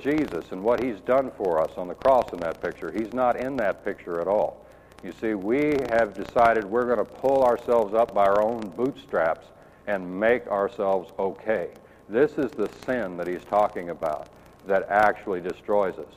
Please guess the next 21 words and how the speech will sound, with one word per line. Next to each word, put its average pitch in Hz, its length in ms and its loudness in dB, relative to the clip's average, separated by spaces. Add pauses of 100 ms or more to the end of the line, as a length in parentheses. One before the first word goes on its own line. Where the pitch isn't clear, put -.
(400)
What 139 240 4
the 139 120 4
law 139 360 8
does 113 480 4
by 101 240 4
demanding 110 560 -2
higher 139 440 4
and 107 80 0
higher 127 380 2
standards, 127 680 -4
supernatural 139 760 -2
standards, 80 520 -6
as 85 120 -8
a 85 60 -10
matter 98 260 2
of 92 80 0
fact, 135 360 2 (200)
what 139 180 6
it 127 140 0
does 139 300 4
is 104 140 -4